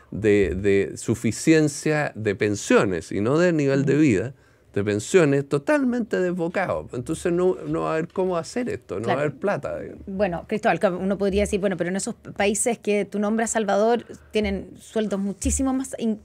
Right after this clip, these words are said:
Speaker 2: más altos.
Speaker 1: No, te estoy hablando de suficiencias del, del nivel mediano, de, de la pensión mediana comparado con el salario mediano. Y en Estados Unidos las personas que tienen el salario mediano no, no tienen un nivel de vida extraordinario, no, no te confundas, para nada.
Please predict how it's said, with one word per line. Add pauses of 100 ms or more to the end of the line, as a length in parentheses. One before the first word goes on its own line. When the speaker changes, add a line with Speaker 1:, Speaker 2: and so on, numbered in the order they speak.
(260)
Speaker 2:
más
altos.
Speaker 1:
No,
te
estoy
hablando
de
suficiencias
del,
del
nivel
mediano,
de,
de
la
pensión
mediana
comparado
con
el
salario
mediano.
Y
en
Estados
Unidos
las
personas
que
tienen
el
salario
mediano
no,
no
tienen
un
nivel
de
vida
extraordinario,
no,
no
te
confundas,
para
nada.